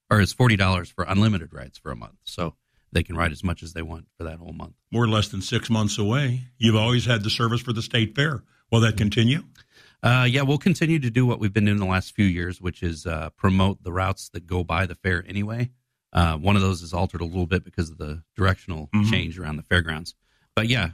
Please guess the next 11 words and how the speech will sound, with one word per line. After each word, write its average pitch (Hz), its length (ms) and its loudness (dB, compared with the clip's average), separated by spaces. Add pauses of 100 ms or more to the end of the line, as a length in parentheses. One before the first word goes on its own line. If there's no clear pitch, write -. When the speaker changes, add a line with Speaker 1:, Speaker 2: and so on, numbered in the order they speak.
Speaker 1:
uh, 92 240 2
then 98 160 4
we 101 120 6
also 95 340 0
offer 90 420 0
a 87 60 2
little 87 240 -2
bit 82 120 0
of 80 100 -4
a 80 260 -6
night 90 480 -2